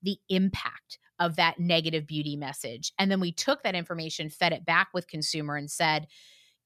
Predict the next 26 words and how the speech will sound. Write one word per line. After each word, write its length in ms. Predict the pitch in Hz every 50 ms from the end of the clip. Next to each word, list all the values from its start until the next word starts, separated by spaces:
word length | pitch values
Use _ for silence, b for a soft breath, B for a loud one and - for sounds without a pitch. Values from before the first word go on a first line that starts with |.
| -
"Help 240 | - - 220 220 220
us 160 | 262 254 -
change 280 | - 254 233 233 220 214
beauty 280 | - 220 226 226 254 247
together. 420 | 233 - 247 359 - 202 143 147
Let, 180 | 151 165 - 196
what 120 | 180 202
do 80 | 220 240
we 160 | 240 254 233
do?" 440 | 190 160 185 220 262 240 170 156 151 -
And, 220 | 180 180 180 175 B B B B
and 80 | 233 233
so 140 | - 277 240
Dove 260 | 196 240 269 381 -
really 200 | 427 453 480 403
became 260 | 320 - - 311 254
a 80 | 226 208
partner 480 | - - - - 220 262 233 233 196
with 140 | 180 180 170
their 180 | - 180 - 160
audience 420 | 170 185 202 240 214 170 160 -
in 60 | 202
a 60 | 175
way 160 | 175 180 180 175
that 100 | 180 175
I, 140 | 175 180